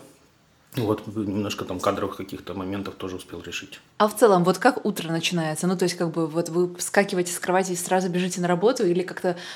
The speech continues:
Speaker 2: планируете что-то? Вот, вот как начинаете неделю?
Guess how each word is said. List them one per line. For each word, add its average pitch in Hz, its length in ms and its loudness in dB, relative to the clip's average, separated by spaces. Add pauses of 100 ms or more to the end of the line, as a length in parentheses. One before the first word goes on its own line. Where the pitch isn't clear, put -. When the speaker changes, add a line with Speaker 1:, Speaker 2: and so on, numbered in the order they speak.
(100)
Speaker 2:
планируете 175 520 2
что-то? 156 920 2
Вот, 160 220 -6 (100)
вот 170 200 -4
как 208 160 4
начинаете 165 960 0
неделю? 156 520 0